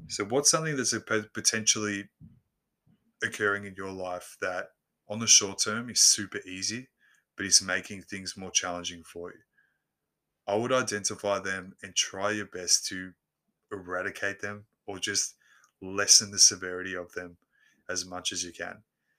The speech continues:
And what's some things that you could do that potentially are uncomfortable in the short term, but you know one hundred percent you feel a lot better from doing them? This could even come down to, like, if you've set a goal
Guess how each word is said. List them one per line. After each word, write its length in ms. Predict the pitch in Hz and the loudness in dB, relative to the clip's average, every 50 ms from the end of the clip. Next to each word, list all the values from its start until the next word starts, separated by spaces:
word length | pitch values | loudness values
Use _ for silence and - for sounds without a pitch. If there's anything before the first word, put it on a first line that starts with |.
| _ _ _ _ _ _ - | _ _ _ _ _ _ -12
And 160 | 98 95 95 | -12 -10 -6
what's 240 | 98 110 120 - - | -2 2 6 6 6
some 140 | - 139 120 | 6 6 -4
things 280 | - - 120 120 113 | -6 -8 -6 -4 -4
that 120 | 110 104 101 | -4 -4 -4
you 60 | 98 | -6
could 140 | - - 95 | -8 -8 -8
do 240 | - 101 98 98 92 | -6 -4 -4 -4 -6
that 160 | 95 92 - | -6 -10 -10
potentially 560 | - - - - 101 104 104 - 123 110 104 | -6 0 0 0 0 0 -2 -2 -2 0 0
are 160 | 98 98 98 | 0 0 -2
uncomfortable 640 | 98 92 - - - 101 104 104 - 110 101 101 98 | -4 -8 -10 -6 -6 -6 -4 -4 -6 -6 -6 -12 -14
in 80 | 101 98 | -14 -10
the 100 | 95 87 | -4 -2
short 380 | - - - 92 92 92 - - | -2 0 0 -2 -4 -2 -4 -4
term, 260 | 90 90 90 95 - _ _ _ _ _ _ _ _ _ _ _ _ | -4 -4 -12 -14 -18 _ _ _ _ _ _ _ _ _ _ _ _
but 200 | - 98 95 95 | -4 -4 -4 -4
you 180 | 95 98 98 98 95 95 92 | -8 -12 -12 -14 -14 -12 -8
know 380 | 95 92 92 90 90 87 85 - | -4 -2 -2 -2 -2 -4 -6 -10
one 180 | - 95 90 87 | -10 -10 -10 -10
hundred 460 | 85 - - - 101 104 101 104 98 | -10 -10 -8 -8 -6 -6 -6 -6 -6
percent 520 | 98 104 95 - - - 98 90 87 85 - _ - | -2 4 8 8 8 8 6 0 -8 -12 -16 _ -16
you 100 | 101 92 | -16 -14
feel 260 | - - - 98 98 | -12 -8 -8 -6 -6
a 20 | 92 | -6
lot 260 | 90 90 90 85 - | -6 -6 -8 -8 -8
better 220 | 87 87 85 87 | -10 -10 -8 -10
from 240 | 87 - - - 90 | -12 -12 -16 -18 -18
doing 320 | 87 - 87 87 87 87 | -14 -14 -12 -12 -14 -16
them? 140 | 85 87 _ _ _ _ _ _ _ _ _ _ _ _ _ _ _ _ _ _ _ - - _ _ - - - - _ - | -20 -20 _ _ _ _ _ _ _ _ _ _ _ _ _ _ _ _ _ _ _ -20 -20 _ _ -20 -20 -20 -20 _ 0
This 140 | 107 - - | 2 2 4
could 160 | - 135 135 | 4 4 2
even 240 | 143 143 143 143 117 | 2 0 0 -4 -2
come 200 | - 123 120 117 | 0 0 0 0
down 280 | 107 110 107 110 110 | 0 0 0 0 2
to, 140 | 107 - 113 | 2 0 0
like, 280 | 104 101 101 98 - - | 2 -2 -2 -2 -4 -8
if 160 | 101 92 - | -10 -8 -8
you've 240 | 98 98 101 95 - | -8 -6 -4 0 4
set 240 | - - 107 98 | 4 4 4 2
a 40 | 101 | -4
goal 480 | 92 - 98 92 92 95 95 92 95 | -4 -4 -2 -2 -2 -2 -4 -6 -10